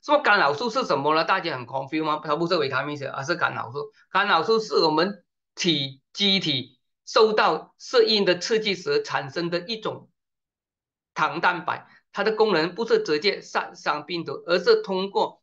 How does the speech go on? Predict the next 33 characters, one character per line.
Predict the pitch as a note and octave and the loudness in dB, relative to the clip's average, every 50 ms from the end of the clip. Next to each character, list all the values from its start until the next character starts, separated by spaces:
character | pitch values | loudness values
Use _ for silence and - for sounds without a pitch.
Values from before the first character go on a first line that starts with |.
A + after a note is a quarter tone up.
| _ _ | _ _
诱 | - F3+ F#3 F3+ F#3 F3+ | -4 -2 0 0 0 -2
导 | F3+ E3+ C#3+ - - - _ _ _ | -2 -2 -2 -2 -4 -10 _ _ _
宿 | _ - - B3+ A3 F3 | _ -18 -10 -6 -6 -6
主 | F3 D#3 D3 - - - _ _ | -6 -6 -10 -12 -12 -16 _ _
细 | _ - - A#3+ A3 A3 - | _ -8 -4 -4 -4 -4 -2
胞 | - G3 E3 D#3+ D#3+ | 0 2 2 2 0
产 | D#3+ - D#3+ C#3 C#3 C3 | -2 -4 -4 -4 -4 -4
生 | C3 E3+ D#3+ D#3 E3 | -4 -2 -2 -2 -2
属 | E3 - - - D#3 D#3+ F#3+ | -4 -8 -8 -8 -6 -6 -4
种 | F3+ D#3 C3 B2+ | -4 -4 -2 -2
酶， | B2+ C3 C3+ D3 - - - - _ _ | 0 0 0 -2 -4 -6 -14 -20 _ _
干 | - A3 G3 F#3 F#3 F#3 F#3 F3+ | 0 2 2 2 2 2 2 2
扰 | F3 D3+ C3 - | 4 4 2 2
病 | - - A#3 A3 G#3 F#3 F3 | 0 -2 -2 0 0 0 -2
毒 | F3 D3 D3 | -2 -4 -2
的 | D3 D#3 - - - _ _ _ | -2 -4 -6 -6 -12 _ _ _
基 | - - F3+ E3 D#3+ D#3+ D#3+ | -8 -4 -4 -2 -2 -2 -2
因 | D#3+ D#3+ D#3+ D#3+ D#3+ | -2 -2 -2 -4 -4
转 | E3 D3 B2+ B2 B2 C#3 | -2 -2 -2 -2 -4 -6
入 | E3+ G#3 F3+ D#3+ - - _ | -6 -8 -8 -8 -12 -14 _
过 | - F#3+ F3 F3+ - | -2 -2 -2 -2 -2
病 | A3 G#3+ F3+ E3 D#3+ E3 | -2 0 0 0 -2 -4
毒 | D#3 C3+ C3+ D#3+ - _ _ | -8 -10 -10 -12 -14 _ _
蛋 | - G#3+ F3+ F3 D#3+ D#3 - | 0 0 0 0 -2 -6 -2
白 | - C#3+ B2+ C#3 D3+ | 0 2 2 2 0
组 | D3 - - C#3 C3 B2+ | -2 -6 -10 -12 -12 -6
分 | A#2+ D#3+ D3+ | -4 -2 0
的 | D3 C#3+ - - - _ _ | 0 0 -2 -2 -8 _ _
翻 | E3 D3+ D3+ E3 F#3 | 2 2 4 2 0
译 | F3+ E3 F3+ - _ _ _ | 0 -2 -4 -10 _ _ _
作-， | - F3+ - - - - _ _ _ _ _ _ | 0 0 0 0 -6 -16 _ _ _ _ _ _
翻 | - - D3+ D#3 - | 0 2 2 0 -4
译 | - - - - | -8 -12 -16 -20